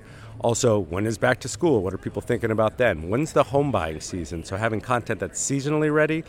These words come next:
and also paying attention to what people are searching for and trying to get,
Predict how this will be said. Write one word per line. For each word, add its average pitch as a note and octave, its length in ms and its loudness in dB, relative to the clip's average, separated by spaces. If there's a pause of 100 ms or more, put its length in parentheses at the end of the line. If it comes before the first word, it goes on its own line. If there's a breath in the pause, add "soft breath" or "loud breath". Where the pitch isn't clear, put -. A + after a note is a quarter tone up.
(360 loud breath)
and A2 120 0
also A2 420 2 (240 loud breath)
paying C3 240 4
attention A#2+ 420 0
to G2 60 -2
what F#2 120 -6
people B2+ 240 -2
are C3 80 2
searching A2 400 -2
for G2+ 260 0
and F2 100 -6
trying G2+ 180 0
to F#2 80 -2
get, G2 240 -4